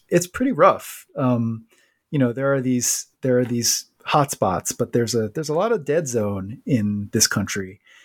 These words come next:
And I think, w-, you know, what would it mean to really invest in, in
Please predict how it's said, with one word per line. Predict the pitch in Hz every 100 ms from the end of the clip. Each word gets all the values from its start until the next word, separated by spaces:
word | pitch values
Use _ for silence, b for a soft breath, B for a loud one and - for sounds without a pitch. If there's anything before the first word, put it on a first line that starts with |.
| b b -
And | 135 131 131 127 - _ _ _ _ _ -
I | 139
think, | 156 170
w-, | 143 123 - -
you | 139
know, |
what | 113 165 233
would | 196
it | 156
mean | 147 135 151 180 131 120 117 _ _ _ _ - -
to | 143 131 127 123 123 120 - _ _ _ -
really | 139 208 196 151
invest | 123 107 135 131 - -
in, | 123 113 110 107 104 _
in | - 107 104